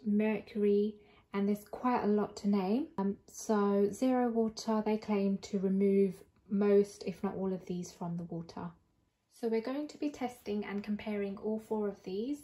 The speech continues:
the two jugs, the bottled water, and also the tap water.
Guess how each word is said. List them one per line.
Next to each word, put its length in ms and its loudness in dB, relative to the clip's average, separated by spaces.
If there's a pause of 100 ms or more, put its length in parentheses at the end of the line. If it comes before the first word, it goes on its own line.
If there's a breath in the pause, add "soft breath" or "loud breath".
the 60 -8
two 280 -6
jugs, 580 -6 (800 soft breath)
the 60 -10
bottled 500 -2
water, 540 -6
and 240 -8
also 320 -2
the 100 -4
tap 360 -8
water. 280 -12